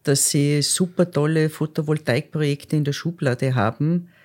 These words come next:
und sie können das nicht ans Netz bringen, weil ihnen der E-V-N-Berater in der Region sagt, „Na, das spürt sie nicht.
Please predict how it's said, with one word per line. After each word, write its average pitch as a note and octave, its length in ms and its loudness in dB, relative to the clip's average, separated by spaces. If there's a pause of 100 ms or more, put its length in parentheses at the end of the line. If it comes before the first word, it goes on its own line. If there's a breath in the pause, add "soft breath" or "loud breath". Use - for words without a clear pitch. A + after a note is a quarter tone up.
(280 soft breath)
und D3 140 2
sie - 140 -2
können D3+ 680 0
das C3 380 0
nicht C#3+ 280 -2
ans C#3+ 200 -2
Netz - 260 -2
bringen, C3+ 580 -2
weil C#3 140 0
ihnen C#3+ 380 -2
der C3+ 420 2
E-V-N-Berater C3 800 0
in C#3+ 100 2
der C#3 140 0
Region C3+ 400 -2
sagt, - 420 -4 (440 loud breath)
„Na, A#2+ 280 0 (180)
das B2+ 220 -2
spürt - 320 -6
sie B2+ 140 -2
nicht. A#2 440 -4